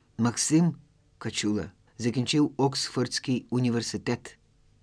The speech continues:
був економістом за освітою, майстром спорту з боксу, власником колекції дорогезної китайської порцеляни і нащадком, співвласником статків Качули старшого.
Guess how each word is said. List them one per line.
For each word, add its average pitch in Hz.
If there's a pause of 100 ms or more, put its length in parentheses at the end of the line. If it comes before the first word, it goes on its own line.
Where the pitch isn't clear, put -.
(400)
був 104
економістом 107
за 95
освітою, 92 (200)
майстром 107
спорту 110
з 107
боксу, 104 (200)
власником 113
колекції 117 (320)
дорогезної 123
китайської 113
порцеляни 101 (1080)
і 101
нащадком, 104 (1040)
співвласником 98
статків 92 (840)
Качули 85
старшого. -